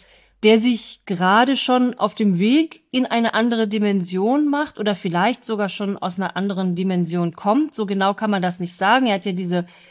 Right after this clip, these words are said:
diese glänzende Astronautenkugel auch auf dem Kopf. Das heißt, man erkennt kein Gesicht. Jeder könnte da drunter stecken. Und der Astronaut scheint auf jeden Fall auch nomadisch zu sein. Also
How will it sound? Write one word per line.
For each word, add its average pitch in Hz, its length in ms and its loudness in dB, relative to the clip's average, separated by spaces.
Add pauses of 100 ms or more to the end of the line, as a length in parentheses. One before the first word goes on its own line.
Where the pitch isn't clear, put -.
(260)
diese 208 220 2
glänzende 208 1040 2
Astronautenkugel 240 1300 0
auch 220 180 0
auf 214 160 -4
dem 214 160 -4
Kopf. - 240 -6
Das 190 160 -8
heißt, 208 220 -2
man 190 120 -2
erkennt 220 460 -4
kein 202 300 0
Gesicht. 185 640 0
Jeder 240 320 2
könnte 240 340 -2
da 202 140 0
drunter 240 420 -2
stecken. 269 680 -4 (680)
Und 208 400 4 (580)
der 202 140 6
Astronaut 233 580 4
scheint 233 300 4
auf 214 100 0
jeden 247 220 2
Fall 220 160 0
auch 208 180 2
nomadisch 190 640 2
zu - 120 -8
sein. 139 420 -8 (480)
Also 196 440 2